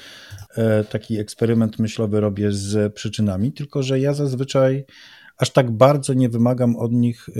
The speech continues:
e, konkretu. To znaczy, w twoim wypadku nie pytałbym się o, e,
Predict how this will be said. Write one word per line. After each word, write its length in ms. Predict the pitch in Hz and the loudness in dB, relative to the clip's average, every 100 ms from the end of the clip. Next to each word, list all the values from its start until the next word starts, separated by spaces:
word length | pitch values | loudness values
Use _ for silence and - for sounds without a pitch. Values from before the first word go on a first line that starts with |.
| 110 113 | -2 -2
e, 40 | |
konkretu. 640 | - 117 113 110 90 - | -4 -4 -2 -2 -2 -6
To 140 | - 104 | -12 -4
znaczy, 440 | 110 107 117 117 - _ _ _ _ _ - _ - _ _ _ | -4 -2 -2 -4 -6 _ _ _ _ _ -20 _ -20 _ _ _
w 100 | - | -14
twoim 280 | - 123 123 | -2 0 2
wypadku 640 | 117 123 123 - 123 120 _ _ _ - | 2 0 0 -2 -2 -4 _ _ _ -4
nie 300 | 123 120 117 | 0 2 0
pytałbym 680 | - 147 135 123 110 123 120 | 0 2 2 2 0 -2 -2
się 420 | 123 113 107 - _ | -2 -2 -2 -6 _
o, 440 | 117 107 104 110 - 113 | 0 2 2 -2 -6 -4
e, 300 | 110 117 | -4 -4